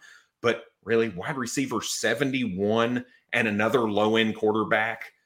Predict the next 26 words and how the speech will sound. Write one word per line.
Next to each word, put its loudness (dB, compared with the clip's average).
that 2
likely 0
is -2
out -4
of -6
town -2
after -2
this, 0
this -4
season -4
for -2
Baker -10
Mayfield, -4
who -2
I 2
believe 2
is -4
gonna 0
be -4
better. 0
Absolutely. 2
I 0
think -4
that's -4
a -10
smash. -2